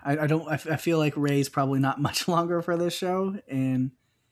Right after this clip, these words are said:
whether, hopefully, it's just because they travel back to current times or a different time and just kinda leave him there. I hope nothing bad happens to him 'cause he is a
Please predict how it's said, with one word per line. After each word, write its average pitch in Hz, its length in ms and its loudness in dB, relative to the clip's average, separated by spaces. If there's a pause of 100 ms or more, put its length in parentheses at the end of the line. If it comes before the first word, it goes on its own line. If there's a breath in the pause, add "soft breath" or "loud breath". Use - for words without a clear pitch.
(220)
whether, 160 280 0
hopefully, 220 400 0
it's - 140 -2
just 175 180 0
because 156 300 2
they 147 320 0
travel 139 340 0
back 131 340 -2
to 131 380 0 (920)
current 139 380 0
times 135 360 0
or 123 100 -2
a 123 60 -4
different 131 300 -6
time 131 340 -2
and 123 100 0
just 127 220 -6
kinda 127 220 -4
leave 127 260 -2
him 127 380 -2 (840)
there. 135 520 0
I 135 100 -2
hope 214 140 0
nothing 139 300 0
bad 123 180 -2
happens 127 360 -4
to 131 160 -4
him 127 220 -2 (160)
'cause 131 180 -10
he 135 240 0
is 131 320 -2
a 127 120 -8